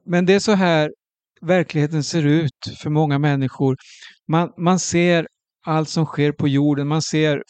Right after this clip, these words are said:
förstörelsen och alla hoten som är så överhängande. Men jag vill lyfta fram något annat.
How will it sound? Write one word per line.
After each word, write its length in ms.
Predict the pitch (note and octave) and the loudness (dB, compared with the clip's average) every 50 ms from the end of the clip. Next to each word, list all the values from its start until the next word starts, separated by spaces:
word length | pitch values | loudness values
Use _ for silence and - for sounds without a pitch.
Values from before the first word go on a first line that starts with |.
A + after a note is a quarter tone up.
| - | -8
förstörelsen 1040 | - D#3 - - - C#3+ C#3 C#3+ D3 D3 D3+ D3 C3+ C3 C3 - D3 C#3 C3+ B2+ C3 - _ _ _ _ - - - _ _ _ _ _ _ - | -6 -6 -4 -2 0 2 4 4 4 2 0 -2 -4 -6 -8 -6 -6 -4 -4 -4 -6 -8 _ _ _ _ -20 -20 -20 _ _ _ _ _ _ 0
och 340 | D#3 D3 C#3+ C#3 C#3 - - - - - - - - - _ - - - - - - - | 2 2 4 4 2 0 -4 -8 -12 -14 -16 -18 -20 -20 _ -20 -20 -20 -20 -20 -16 -8
alla 340 | - D#3+ D3+ D3 D3 C#3+ D3 | -4 -2 0 2 2 2 0
hoten 1000 | - - - D#3 D#3 D#3 D#3 D3+ - _ - - D#3 C#3+ C#3 C3+ C#3 C#3 D3 C#3+ | -2 -2 0 0 0 0 0 -4 -8 _ -2 0 2 2 2 0 -2 -4 -6 -6
som 320 | - - D3 C#3 C#3+ - - - - - _ - - - | -4 -2 -2 -2 -4 -6 -12 -16 -20 -20 _ -20 -20 -14
är 260 | - - D#3+ C#3 C#3 | -10 -6 -4 -4 -2
så 320 | - - D#3+ D#3 D3+ D3+ - | -2 -2 0 0 0 0 0
överhängande. 1120 | F3+ F3+ F3+ E3 C#3+ C3 C3+ C3 C3 C3+ D3 D#3 D#3+ D#3+ D#3 D3 C#3+ C3+ B2 B2+ B2+ A#2+ - _ _ _ _ _ _ _ _ _ _ _ _ _ _ _ _ - | 2 4 4 4 4 2 0 0 0 2 0 0 0 0 0 0 0 0 0 -2 -4 -4 -8 _ _ _ _ _ _ _ _ _ _ _ _ _ _ _ _ 0
Men 260 | D#3+ F3+ G3 F#3 - - - | 2 2 2 2 -2 -8 -6
jag 180 | - F#3 F#3 | 0 2 4
vill 140 | F#3 G3+ G3+ | 6 6 6
lyfta 260 | G3+ G3 - - G#3 | 4 4 2 0 -2
fram 380 | G3+ - G3 F#3+ F3+ F3+ F#3 - - - _ _ _ _ _ _ _ _ _ _ _ _ _ _ _ - | 0 2 2 2 2 2 0 -2 -8 -16 _ _ _ _ _ _ _ _ _ _ _ _ _ _ _ -6
något 360 | C4+ E3+ F3 E3+ F3+ F3+ - - | 0 2 2 4 2 2 0 2
annat. 540 | G3+ F#3+ F#3+ F#3+ G3 G3+ F3+ - - - | 0 2 2 2 0 0 -2 -4 -8 -14